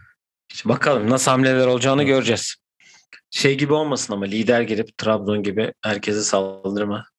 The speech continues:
Speaker 1: Bir şey
Speaker 2: Bence
Speaker 1: almışlar
Speaker 2: bir tur, bir tur
Speaker 1: bunun önüne.
Speaker 2: geçilse okeyim ben. İkinci tur
Speaker 1: Ben
Speaker 2: elenmeye okeyim.
Speaker 1: Doğu finali diyorum.
Speaker 2: Yok canım. Neyse.
Speaker 1: Yok yok, Doğu finali.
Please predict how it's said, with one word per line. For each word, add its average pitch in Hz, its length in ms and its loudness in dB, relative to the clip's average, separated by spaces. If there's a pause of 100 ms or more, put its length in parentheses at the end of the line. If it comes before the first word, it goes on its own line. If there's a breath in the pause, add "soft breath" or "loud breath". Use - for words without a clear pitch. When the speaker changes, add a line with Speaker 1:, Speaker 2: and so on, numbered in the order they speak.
Speaker 1:
Bir 104 80 0
şey 123 180 0
Speaker 2:
Bence 123 180 2
Speaker 1:
almışlar - 120 -2
Speaker 2:
bir 156 100 2
tur, 170 320 -2
bir 156 120 0
tur 185 120 0
Speaker 1:
bunun - 40 -2
önüne. 147 100 0
Speaker 2:
geçilse 165 500 -2
okeyim 123 460 -2
ben. 92 100 -12 (540)
İkinci 123 360 -2
tur 127 120 -2
Speaker 1:
Ben 120 60 4
Speaker 2:
elenmeye 120 360 2
okeyim. 113 360 -4 (720)
Speaker 1:
Doğu 123 160 4
finali 101 420 0
diyorum. 90 320 -2 (320)
Speaker 2:
Yok 107 240 -10
canım. 107 260 -14 (340)
Neyse. 131 380 -8 (360)
Speaker 1:
Yok 95 180 0
yok, 98 180 0
Doğu 101 120 4
finali. 90 360 -4